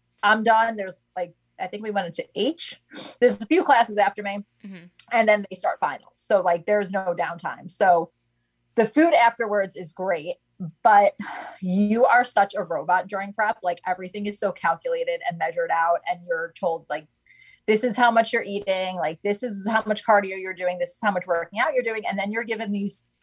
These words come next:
Speaker 1: free days, and you're like, "How do I behave in society?" It's like, "Wait, I can eat whatever I want." Like, I don't even know where to begin.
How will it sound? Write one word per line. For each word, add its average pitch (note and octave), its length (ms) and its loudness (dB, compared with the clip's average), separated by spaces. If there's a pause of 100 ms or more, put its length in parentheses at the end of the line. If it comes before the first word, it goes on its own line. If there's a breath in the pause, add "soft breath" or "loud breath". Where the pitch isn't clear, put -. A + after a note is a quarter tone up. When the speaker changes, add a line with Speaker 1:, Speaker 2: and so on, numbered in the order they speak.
(160)
Speaker 1:
free D4+ 260 2
days, F#3 560 -2 (720)
and G#3 140 2
you're A3+ 140 0
like, G#3+ 300 2 (880)
"How G3 120 0
do G#3+ 100 -4
I A3 120 0
behave G#3 340 -8
in G#3+ 80 -10
society?" G3 600 2
It's G3+ 180 -10
like, F#3 180 0
"Wait, G#3 220 -4
I E3 100 -2
can - 180 -12
eat F3 120 -18
whatever F#3 240 -6 (100)
I D#3+ 40 -6 (120)
want." D4+ 240 2
Like, G#3+ 160 2
I G#3+ 60 2
don't A3+ 140 0
even A#3 180 -10
know A3 140 -2
where G#3+ 120 -8
to G3+ 80 -12
begin. A3 220 0